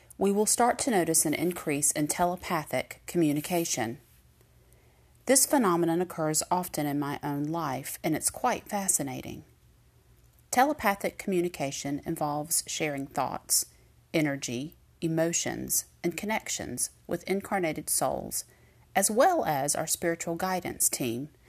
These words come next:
that is not spoken aloud. We can also communicate with our higher selves and connect back in with our primary soul groups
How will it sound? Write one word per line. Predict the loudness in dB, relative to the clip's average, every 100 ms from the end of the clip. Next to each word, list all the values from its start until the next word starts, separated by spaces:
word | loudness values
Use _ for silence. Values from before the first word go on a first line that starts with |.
| -20 -6
that | -2
is | 2 2
not | 2 0
spoken | 0 2 0 -2 -6 -8 -12 -4
aloud. | 0 0 0 -2 -6 -12 _ _ _ _ _ _ _ _ _ -20 -20 _ _ _ _ _ -20 -10
We | -2
can | 2
also | 2 4 2
communicate | 0 0 2 2 -2 -4
with | -2
our | -2 0
higher | -2 -4 -2
selves | 0 0 0 -2 -2 -4 -6 -20 -18 -8
and | -4
connect | 0 0 0 -2
back | -2 0
in | -2
with | 0
our | -2
primary | -2 -2 -2 -2 -2 0
soul | 2 2 0
groups | -4 -8 -6 -2